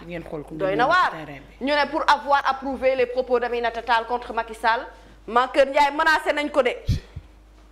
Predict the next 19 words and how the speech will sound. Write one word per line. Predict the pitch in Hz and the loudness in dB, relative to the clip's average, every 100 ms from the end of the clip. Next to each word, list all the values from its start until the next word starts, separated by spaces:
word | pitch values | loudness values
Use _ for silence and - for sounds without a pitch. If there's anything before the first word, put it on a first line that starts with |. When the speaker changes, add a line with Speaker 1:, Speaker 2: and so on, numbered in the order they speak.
| - - - - - - - - 185 | -20 -20 -20 -18 -18 -18 -20 -14 -4
Speaker 1:
Ah | 180 | -4
oui? | 233 - - - 156 | -4 -12 -20 -20 -10
Speaker 2:
Menacé | 233 311 320 320 | -2 0 0 0
wuñu | 285 285 | -2 -2
ko | 277 | -2
de | 247 | -2
dóor. | 254 254 277 - - - - - - - - - - - - - - - - - | 0 2 2 -2 -14 -20 -20 -20 -20 -20 -20 -20 -20 -20 -18 -18 -18 -20 -20 -6
Menacé | 247 320 320 - | 0 2 2 -2
wuñu | 294 277 | -4 -4
ko | 277 | -2
de | 262 | -2
fitnaal. | 262 311 262 262 294 427 - - - - - - - - - - - - - - | -2 -4 2 2 2 -2 -12 -20 -20 -20 -20 -20 -20 -20 -20 -20 -20 -20 -20 -6
Menacé | 247 339 339 349 330 | 0 4 2 0 -8
wuñu | 311 | -10
ko | 320 294 | -8 -4
de | 294 | -4
dëju | 277 285 302 | -4 -6 -2
toog | 294 254 | -2 0
benn | 294 | -4